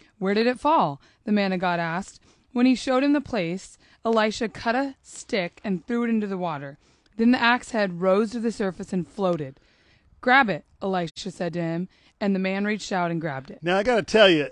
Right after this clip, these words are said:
Speaker 2: uh, metal doesn't float. <laughs> Steel doesn't float. Lead doesn't float. And, uh, we had an axe up there in, uh, in the Sequoia Park, and we, and I was chopping some wood. But, uh, that axe head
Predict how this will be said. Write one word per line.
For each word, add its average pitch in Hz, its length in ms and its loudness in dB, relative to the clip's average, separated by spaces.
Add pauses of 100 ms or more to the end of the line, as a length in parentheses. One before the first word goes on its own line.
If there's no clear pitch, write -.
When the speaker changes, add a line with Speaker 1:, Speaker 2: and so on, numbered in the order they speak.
(520)
Speaker 2:
uh, 165 140 4
metal 208 340 2
doesn't 165 300 2
float. 156 440 4 (200)
<laughs> 226 200 -2
Steel 240 420 4
doesn't 160 320 2
float. 151 320 6
Lead 170 280 6
doesn't 151 400 -2
float. 151 360 4 (760)
And, 160 400 6
uh, 160 320 10 (100)
we 175 180 4
had 180 120 8
an 139 60 4
axe 143 280 0
up 139 160 -2
there 147 240 2
in, 135 200 -2
uh, 131 320 -2 (540)
in 147 120 -8
the 139 80 -4
Sequoia 147 500 0
Park, 156 400 2
and 127 160 -8
we, 139 100 -4
and 131 180 -6
I 139 60 -2
was 135 120 -6
chopping 143 500 0
some 135 220 -4
wood. 165 280 6 (500)
But, 165 340 6
uh, 165 240 8
that 240 220 8
axe 208 320 2
head 160 260 4